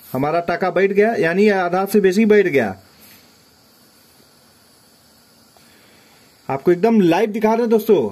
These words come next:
ये देखिए, हल्का सा सुहागा लगाएंगे इसमें गाढ़ा वाला, हल्का सा। इसका full training के लिए देखिए, इसको फूंक के बाहर निकाल दिए,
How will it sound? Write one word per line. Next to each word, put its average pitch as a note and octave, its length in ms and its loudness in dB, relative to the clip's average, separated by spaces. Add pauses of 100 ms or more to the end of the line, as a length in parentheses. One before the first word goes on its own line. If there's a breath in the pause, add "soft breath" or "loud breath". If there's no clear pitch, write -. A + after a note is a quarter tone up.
(120)
ये - 100 0
देखिए, F3+ 260 2
हल्का A#3+ 520 -2
सा A#3+ 140 -2
सुहागा A3 340 0
लगाएंगे A3 420 0
इसमें A3 220 2
गाढ़ा G3+ 280 0
वाला, B2+ 320 -4 (1160 soft breath)
हल्का A3 440 -2
सा। F3 140 0
इसका C#3+ 220 -2
full G#3 220 2
training G#3 320 2
के A3+ 60 4
लिए A3 200 2 (1080 loud breath)
देखिए, C#3 300 0
इसको B2+ 240 -2
फूंक G#3 240 -2
के A3 100 4
बाहर G3+ 240 -2
निकाल G#3 320 0
दिए, C#3+ 320 0